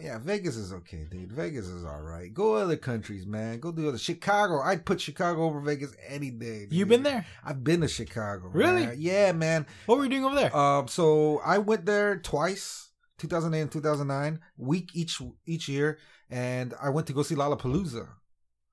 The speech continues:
Speaker 1: You know the Lollapalooza festival?
Speaker 2: I thought Lollapalooza was in California.
Speaker 1: No, no, no. It used to tour around, but now it's just in Chicago.
Speaker 2: Oh.
Speaker 1: So I went there, uh, had a great time, and this is the time when I was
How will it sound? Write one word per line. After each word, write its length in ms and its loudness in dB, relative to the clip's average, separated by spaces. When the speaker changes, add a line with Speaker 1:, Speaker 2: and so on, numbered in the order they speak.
Speaker 1:
You 100 -6
know 120 -2
the 80 -2
Lollapalooza 580 -2
festival? 380 -2
Speaker 2:
I 60 -6
thought 260 -6
Lollapalooza 420 0
was 140 -2
in 60 -2
California. 600 -4
Speaker 1:
No, 440 2
no, 80 -4
no. 120 -4
It 100 0
used 240 -2
to 60 -8
tour 360 0
around, 360 -4
but 120 -6
now 280 -4
it's 140 -6
just 260 -10
in 60 -8
Chicago. 1120 -8
Speaker 2:
Oh. 320 -8
Speaker 1:
So 400 0
I 60 -8
went 180 0
there, 380 2
uh, 420 -4
had 180 -6
a 60 -8
great 340 0
time, 440 -2
and 320 -6
this 160 0
is 120 -2
the 80 -2
time 320 0
when 120 0
I 60 0
was 240 -2